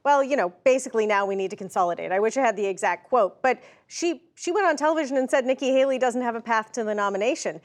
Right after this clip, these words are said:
She's the head of the Republican Party. That, that, um, makes to Haley's case that the party isn't staying independent here. A, it,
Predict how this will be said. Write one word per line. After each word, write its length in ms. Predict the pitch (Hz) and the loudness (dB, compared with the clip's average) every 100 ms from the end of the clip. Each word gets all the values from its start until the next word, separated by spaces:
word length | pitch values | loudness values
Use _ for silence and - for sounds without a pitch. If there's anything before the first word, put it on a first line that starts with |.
| - _ | -20 _
She's 260 | - 392 | -6 -4
the 140 | 392 320 | 0 -2
head 200 | 254 339 | 0 -2
of 120 | 277 | 0
the 80 | 277 | 0
Republican 580 | 254 240 247 240 240 208 | 0 -2 -4 -4 -4 -6
Party. 360 | - 453 190 | -4 -4 -4
That, 280 | - 254 269 _ - _ - | -2 -2 -2 _ -20 _ 0
that, 320 | 233 330 - | 2 2 2
um, 420 | 262 233 208 190 - _ _ _ | 2 2 2 -4 -10 _ _ _
makes 360 | 247 247 262 - | 0 2 0 -4
to 80 | 254 | -2
Haley's 400 | 240 269 269 233 | 0 0 -2 -6
case 320 | - 185 240 | -4 -2 -4
that 380 | - 214 208 - | -2 0 0 -2
the 340 | 220 214 208 202 | 2 2 2 -2
party 340 | - 233 240 | -2 -2 0
isn't 220 | 220 233 202 | -2 -2 -4
staying 320 | - 214 196 | -2 -2 -2
independent 520 | 190 185 240 294 254 | -4 -4 -4 -2 -4
here. 340 | 180 160 185 - - _ - | -6 -6 -8 -10 -20 _ -2
A, 260 | 214 208 196 - | 0 0 -4 -14
it, 420 | 104 - 226 247 | -14 -8 -6 -4